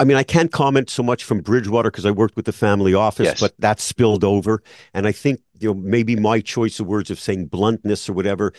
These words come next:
Speaker 1: the, the overarching umbrella to all of that is just honesty. It, it's
Speaker 2: Yeah.
Speaker 1: referred to as radical transparency by
Speaker 2: Yeah.
Speaker 1: Ray. It's become a buzzword, a very
Speaker 2: Exactly.
Speaker 1: popular term. You know, I, I interpret it as just being honest with people, because if you're,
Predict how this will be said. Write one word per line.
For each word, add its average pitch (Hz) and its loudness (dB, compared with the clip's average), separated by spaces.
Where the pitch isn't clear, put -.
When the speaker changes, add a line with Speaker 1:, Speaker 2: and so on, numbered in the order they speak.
Speaker 1:
the, 113 0
the 117 -6
overarching 127 2
umbrella 107 2
to - -2
all 90 2
of 87 -4
that 90 0
is 73 -6
just - -2
honesty. 120 0
It, 98 -10
it's - 0
Speaker 2:
Yeah. 139 0
Speaker 1:
referred 143 0
to 131 4
as 101 0
radical 107 0
transparency 98 -2
by 87 0
Speaker 2:
Yeah. 127 2
Speaker 1:
Ray. 92 0
It's - -6
become 98 -2
a 82 0
buzzword, 101 2
a - -20
very 92 -4
Speaker 2:
Exactly. 92 2
Speaker 1:
popular 104 2
term. 117 0
You 110 -2
know, 104 2
I, 123 2
I 113 2
interpret 120 -2
it 104 0
as 98 0
just 101 -6
being 107 2
honest 110 0
with 95 -4
people, 82 -8
because 98 -4
if - -6
you're, 107 0